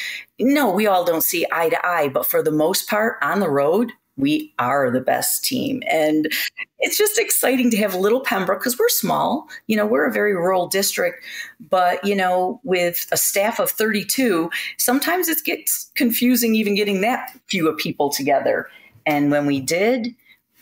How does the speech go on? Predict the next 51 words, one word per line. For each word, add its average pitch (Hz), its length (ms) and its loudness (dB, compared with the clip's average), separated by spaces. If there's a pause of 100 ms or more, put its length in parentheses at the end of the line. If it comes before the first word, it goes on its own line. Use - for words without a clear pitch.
(220)
it 190 320 2
just, 165 680 0
it, - 300 0
it, 165 160 2
it 190 160 0
just 170 240 0
flew. 170 480 0
And 143 140 0
so 147 140 2
when 139 160 2
the 127 60 2
staff - 800 -2
wanted 190 460 0
to - 100 -4
do 220 160 0
this 220 260 0
survey, 175 560 0 (540)
it 202 160 2
was, 196 220 2
it 196 100 2
was 202 180 2
just 196 240 2
like, 190 220 0
my 196 240 0
heart 196 320 0
was 170 160 2
overwhelmingly 160 1300 0
happy. 135 540 -2 (400)
Um, 147 360 0
I 156 80 -2
could 175 160 -2
not 170 240 0
believe 175 380 -2
they 160 120 2
were 170 160 2
getting 185 260 -2
on 151 160 0
each 139 180 0
other. 131 180 2
"Hey, 262 240 2
did 190 160 0
you 262 60 4
fill 269 200 0
out 269 140 2
your 247 120 2
survey 269 420 2
yet? 262 320 2
Have 190 140 0
you 302 200 4
put 269 200 2
in, 294 220 0